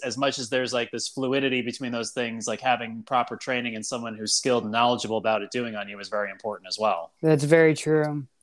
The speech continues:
Speaker 2: That's very true.
Speaker 1: Uh, just to kind of, uh, as we wrap things up, you know, 'cause you're, i-, aside from the massage and Thai massage, um, what else, what other things would you, like, recommend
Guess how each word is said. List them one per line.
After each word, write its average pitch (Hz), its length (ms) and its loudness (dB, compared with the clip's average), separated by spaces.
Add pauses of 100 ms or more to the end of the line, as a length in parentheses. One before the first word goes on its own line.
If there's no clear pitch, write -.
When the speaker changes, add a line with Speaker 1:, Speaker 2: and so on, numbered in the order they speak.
(260)
Speaker 2:
That's - 220 -16
very 160 240 -4
true. 180 500 -10 (220)
Speaker 1:
Uh, - 400 -16
just 196 220 2
to 214 80 2
kind 196 180 4
of, 165 120 4
uh, 160 200 6
as 143 180 0
we 151 100 -4
wrap 147 300 -2
things 143 280 -6
up, 151 240 0 (180)
you 139 220 -4
know, 127 240 -6
'cause 127 180 -8
you're, 156 280 0
i-, 156 380 -10
aside 165 280 4
from 151 100 -6
the 131 80 -2
massage 143 420 0
and 127 80 -8
Thai 160 180 -2
massage, 120 520 0 (100)
um, 120 460 -4
what 156 200 0
else, 170 300 -2
what 180 120 0
other 226 180 -4
things 180 380 -8
would 147 180 -6
you, 160 320 -2
like, 139 240 -2
recommend 135 640 -4